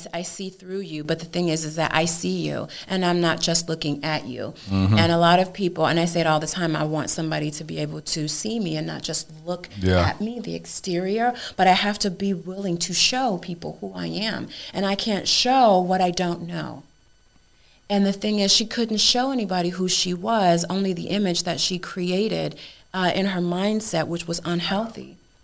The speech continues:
Speaker 1: right? And for that, it's like, "Nope, I need you to step back. I need you to peel back some of these layers
Speaker 2: Yeah.
Speaker 1: and go ahead and cry it out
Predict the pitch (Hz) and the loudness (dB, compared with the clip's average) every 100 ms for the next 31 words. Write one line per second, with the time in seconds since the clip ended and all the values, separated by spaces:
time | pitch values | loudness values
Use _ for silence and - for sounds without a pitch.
0 | - 175 175 190 - - - - - - | 4 8 8 6 0 -18 -12 -8 -2 4
1 | 208 196 190 190 190 190 - - _ _ | 6 8 8 8 6 4 0 -4 _ _
2 | _ _ _ _ - 214 185 220 247 175 | _ _ _ _ 0 4 8 10 10 10
3 | 170 - - - - _ _ _ _ - | 10 6 -8 -20 -20 _ _ _ _ -8
4 | - 208 - 208 190 185 - 180 180 196 | -2 0 4 6 6 4 0 -4 0 0
5 | 220 - - 170 175 175 165 165 165 - | -2 -8 -4 0 0 0 0 0 2 2
6 | 165 196 208 180 190 - - _ _ _ | 2 0 0 -2 -2 -6 -18 _ _ _
7 | _ _ _ _ _ - 165 170 165 165 | _ _ _ _ _ -6 -2 0 0 -2
8 | 165 160 156 - 165 175 180 - 185 180 | -2 -4 -4 -2 0 0 -4 -2 -2 -2
9 | 196 190 180 165 160 170 170 87 82 - | -4 -6 -4 -4 -4 -6 -6 -2 -2 -2
10 | - _ _ _ _ 185 180 185 185 180 | -10 _ _ _ _ -4 -2 0 0 2
11 | 170 156 - 165 156 156 151 143 117 | 0 -2 -4 -4 -2 0 -2 -4 -8